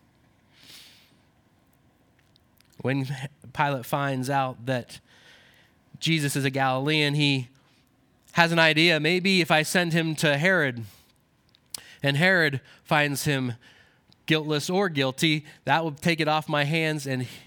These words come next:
he can deal with it." And so he sends him to Herod, who was in, in the city of Jerusalem for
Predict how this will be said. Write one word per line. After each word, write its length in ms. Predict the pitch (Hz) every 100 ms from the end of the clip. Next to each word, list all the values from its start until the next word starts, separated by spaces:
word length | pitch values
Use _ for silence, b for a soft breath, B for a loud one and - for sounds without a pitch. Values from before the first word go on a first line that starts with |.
| _
he 480 | - 180 135 113 104 117
can 160 | 135
deal 220 | 120 135
with 160 | 123 113
it." 160 | 101 - _ _ _ _ _ _ _ _ _ _ b b b b b -
And 100 | 156
so 120 | 185
he 80 | 180
sends 300 | 175 233 226
him 100 | 214
to 100 | 190
Herod, 300 | 185 202 185
who 80 | 185
was 160 | 180
in, 220 | 175 202 190 B B B B B
in 180 | 170 190
the 80 | 185
city 220 | - 202
of 80 | 175
Jerusalem 640 | 170 180 190 196 190 202 180 B B B
for 600 | - 165 165 170 165 165